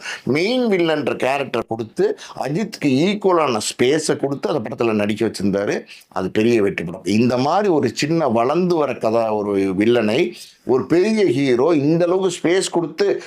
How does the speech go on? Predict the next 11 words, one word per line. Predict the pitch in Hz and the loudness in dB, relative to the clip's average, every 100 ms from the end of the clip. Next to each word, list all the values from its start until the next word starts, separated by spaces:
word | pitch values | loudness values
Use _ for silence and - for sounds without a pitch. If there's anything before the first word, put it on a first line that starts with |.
| - | -8
நடிக்க | - 135 147 | -4 -2 0
வச்சிருந்தாங்கன்றது | 143 117 123 117 113 113 107 110 110 | -2 0 0 0 0 -2 -2 -2 0
வந்து | 117 185 131 - | 2 2 2 -2
அஜித்தோட | 120 165 - 170 139 113 | -2 -4 -2 0 0 0
மனசு | 110 117 131 | 0 -2 0
அஜித்துக்கு | 113 98 104 98 87 | 0 0 -4 -4 -2
தான் | 110 | 0
வரும். | 95 92 | 0 0
ஏன் | 98 135 | 0 0
நம்ம | 117 104 98 | 0 0 -2
வந்து | 107 135 120 | 0 0 0